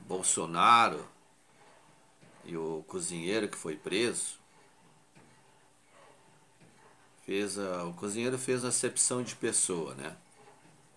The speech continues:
"Alfredo, mas por que que você fala no Bolsonaro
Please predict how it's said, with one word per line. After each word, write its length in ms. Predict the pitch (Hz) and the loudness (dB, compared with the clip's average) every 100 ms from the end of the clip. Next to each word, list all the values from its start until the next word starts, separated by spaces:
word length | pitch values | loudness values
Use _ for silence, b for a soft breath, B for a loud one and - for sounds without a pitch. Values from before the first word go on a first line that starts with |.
| - - B B B B B - - - - | -20 -20 B B B B B -20 -20 -20 -12
"Alfredo, 440 | - 170 226 226 151 | -6 2 4 6 4
mas 120 | 170 | 2
por 180 | 190 190 | 2 4
que 160 | 233 | 2
que 60 | 226 | 2
você 380 | 208 202 202 185 | 0 2 4 2
fala 460 | - 170 180 175 | 2 0 0 0
no 140 | 170 170 | 0 0
Bolsonaro 920 | 151 170 165 156 147 143 139 104 | 2 4 4 2 0 2 4 4